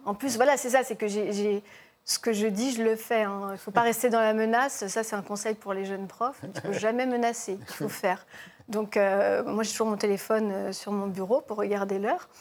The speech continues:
Speaker 1: Euh, si ça va pas, euh, je dis, « Pas de problème, j'appelle Josette. » Et là, d'un coup, ça, il faut pas crier, il faut trouver des, des petites, des petites astuces, euh,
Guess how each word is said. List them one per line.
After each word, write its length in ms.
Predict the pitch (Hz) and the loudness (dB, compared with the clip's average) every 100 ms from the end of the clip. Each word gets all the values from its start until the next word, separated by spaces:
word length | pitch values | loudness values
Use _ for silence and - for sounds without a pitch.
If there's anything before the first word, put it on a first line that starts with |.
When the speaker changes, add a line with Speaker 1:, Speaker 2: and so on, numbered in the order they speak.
| - - - - | -20 -20 -20 -8
Speaker 1:
Euh, 640 | 202 202 196 202 196 208 - - - 233 | -4 -2 -2 -2 -2 -4 -8 -12 -14 -14
si 160 | - 226 | -10 0
ça 160 | 262 | 4
va 140 | 220 185 | 4 4
pas, 420 | - 226 370 294 | 4 4 4 4
euh, 360 | 214 202 196 - | 2 0 -2 -4
je 60 | 208 | -6
dis, « 80 | 180 | -4
Pas 100 | 240 | -4
de 40 | 240 | -2
problème, 640 | - 202 208 285 262 202 - _ | -6 -2 0 0 0 -4 -8 _
j'appelle 360 | 202 233 233 220 | -4 0 0 0
Josette. » 540 | 196 190 208 339 - 170 - - | 0 0 0 0 -4 -8 -12 -8
Et 60 | 208 | 0
là, 120 | 233 | 2
d'un 160 | 226 202 | 2 0
coup, 260 | 208 262 294 - - - _ - _ _ _ _ _ | -4 -4 -4 -6 -14 -18 _ -20 _ _ _ _ _
ça, 100 | - 415 | 2 2
il 60 | |
faut 100 | - | 4
pas 100 | 302 440 | 2 0
crier, 400 | - 285 247 226 | 2 4 4 4
il 100 | 220 | 2
faut 120 | - | -2
trouver 580 | - 294 254 262 294 311 | -2 -2 2 2 2 2
des, 420 | 247 233 220 214 | 2 2 2 0
des 140 | 202 214 | -2 -6
petites, 420 | 214 - 254 - | -8 -12 -6 -2
des 180 | 220 220 | -2 -2
petites 340 | 240 - 220 | -6 -6 0
astuces, 600 | 226 220 - 370 - - - - - - - | 0 -2 -6 -6 -6 -8 -10 -20 -20 -20 -4
euh, 1080 | 226 214 208 208 208 208 - - - - - | 0 2 0 0 -2 -2 -2 -6 -8 -8 -8